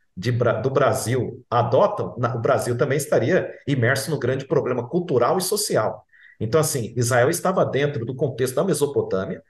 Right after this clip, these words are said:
o qual essa lei era uma lei, é, era uma lei natural e sem nenhum problema,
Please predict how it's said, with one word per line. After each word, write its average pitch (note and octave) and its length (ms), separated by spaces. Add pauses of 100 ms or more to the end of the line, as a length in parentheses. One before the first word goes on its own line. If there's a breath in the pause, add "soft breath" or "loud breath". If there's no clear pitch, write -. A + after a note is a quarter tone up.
(220 loud breath)
o B2 160
qual C#3+ 180
essa E3+ 320
lei A#2+ 180
era C3+ 120
uma C#4+ 140
lei, G3+ 400 (160)
é, A2+ 80
era A#2 200
uma C3 120
lei A#2+ 240
natural C#3 920
e B3 80
sem E3+ 180
nenhum E3+ 220
problema, C3+ 600